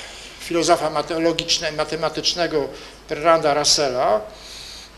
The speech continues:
który mówi tak: „Hegel i jego zwolennicy myślą, że prawdziwa wolność polega na uległości wobec policji”.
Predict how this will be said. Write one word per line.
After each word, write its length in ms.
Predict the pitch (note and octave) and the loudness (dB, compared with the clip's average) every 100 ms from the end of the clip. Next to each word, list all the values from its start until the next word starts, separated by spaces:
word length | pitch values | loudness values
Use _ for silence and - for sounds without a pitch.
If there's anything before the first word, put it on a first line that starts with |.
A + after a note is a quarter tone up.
| - - - | -20 -20 -12
który 180 | - F3+ | -6 -2
mówi 220 | G3+ A3 | -2 0
tak: 260 | G#3 D#3+ - | 2 2 2
„Hegel 440 | - C4+ B3 G3+ | -2 -2 4 6
i 40 | F3 | 6
jego 200 | F3+ F3+ | 6 4
zwolennicy 640 | F3 F#3 F3+ A3 - F3+ | 4 4 4 2 2 2
myślą, 580 | G3+ A3 - C#3+ B2 B2 | 4 4 4 2 -4 -4
że 180 | - F3 | 0 0
prawdziwa 520 | F3 E3+ G3 A#3 F3 | 2 0 0 4 6
wolność 480 | D#3+ E3 B2 A#2 A#2+ | 8 6 6 0 -4
polega 480 | - E3 A3 D#3+ D3 | 0 4 4 4 2
na 120 | E3+ | 4
uległości 540 | E3 E3 E3 F3+ - | 4 4 2 2 2
wobec 280 | E3+ E3 D#3+ | 0 0 0
policji”. 480 | - C#3+ G#2+ - | -2 -4 -4 -4